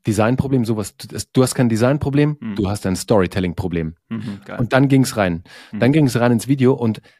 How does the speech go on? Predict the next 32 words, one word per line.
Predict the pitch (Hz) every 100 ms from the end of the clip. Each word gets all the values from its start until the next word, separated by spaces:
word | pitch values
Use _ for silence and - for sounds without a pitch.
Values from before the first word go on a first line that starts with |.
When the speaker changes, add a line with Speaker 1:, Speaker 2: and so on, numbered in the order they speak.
| _
Speaker 1:
ich | - -
wollte | 127 131
ja | 110
die | 123
Menschen | 117 110 -
ansprechen, | 101 101 - 107 - 135 135 _ _ _
die | 113
eine | 92
Website | 90 - 92 85
haben, | 85 82 87 _
die | 107
ja | 104
Speaker 2:
Mhm. |
Speaker 1:
schon | 104 113 110 107 - _ _
in | 147 160
unserer | 151 117 110
Zielgruppe | - 147 135 110 101
sind, | 117 120 113
die | 101
halt | 104 104 _ -
irgendwie | 139 151 135 120
in | 120
irgendeiner | 131 127 123
Art | 107 110
und | 101
Weise | 95 101 107
halt | 95 95 _ _ _
im, | - 104 101 110
im | 110 95
Business | 104 98 85
sind. | - 82 95 _ _ - -
Speaker 2:
Mhm. | 120 110 107